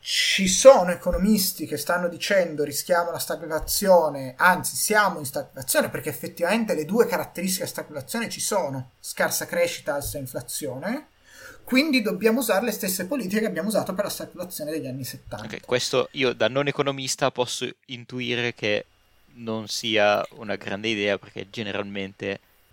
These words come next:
Speaker 2: c'è questo modo di, di dire inglese che, eh, quando sai usare solo il martello tutto il mondo sembra un chiodo.
Speaker 1: Perfetto, mi piace molto. Ci sono altri economisti, eh, che dicono:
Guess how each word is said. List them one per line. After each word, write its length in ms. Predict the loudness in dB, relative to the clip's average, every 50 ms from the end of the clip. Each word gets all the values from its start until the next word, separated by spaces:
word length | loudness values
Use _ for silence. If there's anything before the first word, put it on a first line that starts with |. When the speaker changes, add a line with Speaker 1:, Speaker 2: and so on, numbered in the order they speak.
| _ _ _ _ _ -14
Speaker 2:
c'è 120 | -14 -10
questo 240 | -8 -6 -6 -4 -2
modo 260 | 0 0 0 0 -2 -4
di, 100 | -8 -10 -14 _ _
di 180 | -20 -18 -14
dire 240 | -6 -4 -2 -2 -2
inglese 500 | -2 -4 -2 2 2 2 2 0 -2 -6
che, 680 | -4 0 2 2 2 2 0 -2 -6 -6 -4 -4 -4 -4
eh, 60 | -6
quando 520 | -4 -4 -6 -4 -4 -4 -2 -2 -2 -4 -6 -10
sai 220 | -10 -6 -4 -4
usare 300 | -4 -4 -4 -6 -6 -6
solo 200 | -6 -6 -6 -6 -6
il 60 | -6
martello 720 | -8 -10 -10 -6 -4 -2 -2 -2 -2 -2 -4 -4 -4 -6
tutto 260 | -10 -14 -12 -10 -10
il 60 | -8
mondo 260 | -6 -6 -6 -6 -8
sembra 280 | -8 -10 -12 -12 -12 -14
un 80 | -14 -8
chiodo. 420 | -4 -2 -2 -2 -2 -4 -6 -8 -10 _ _ _ _ _ _ _ -20 -20 -20 _ _ _ _ _ _ _ _ _
Speaker 1:
Perfetto, 680 | -4 -4 -2 -2 -4 -6 -6 -6 -6 -4 -2 -2 -4 -4 -8
mi 140 | -12 -12 -8
piace 280 | -6 -6 -6 -4 -4 -4
molto. 540 | -4 -6 -6 -10 -14 -8 -6 -4 -4 -4 -6 -8
Ci 120 | -8 -6
sono 280 | 0 2 2 2 4 2
altri 320 | 2 2 0 -2 -6 -8
economisti, 640 | -6 -6 -6 -6 -4 -4 -4 -4 -4 -4 -4 -4 -6 -6 -6 -8 -12 -16 _ _
eh, 400 | -14 -12 -10 -10 -10 -10 -12 -12 -10
che 160 | -8 -6 -6
dicono: 640 | -6 -8 -10 -8 -6 -4 -2 -2 -2 -4 -6 -8 -14